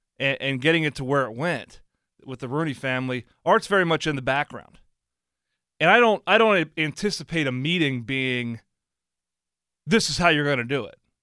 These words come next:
I, I do think some thoughtful conversation about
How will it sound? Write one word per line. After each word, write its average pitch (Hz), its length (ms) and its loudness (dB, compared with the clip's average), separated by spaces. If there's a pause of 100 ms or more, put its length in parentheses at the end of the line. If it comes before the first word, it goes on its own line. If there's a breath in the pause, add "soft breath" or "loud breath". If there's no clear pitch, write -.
(520)
I, 127 160 -6
I 135 160 2
do 165 320 0
think 156 440 -4 (520)
some 135 240 -8
thoughtful 170 420 2
conversation 147 800 -4
about 127 400 -4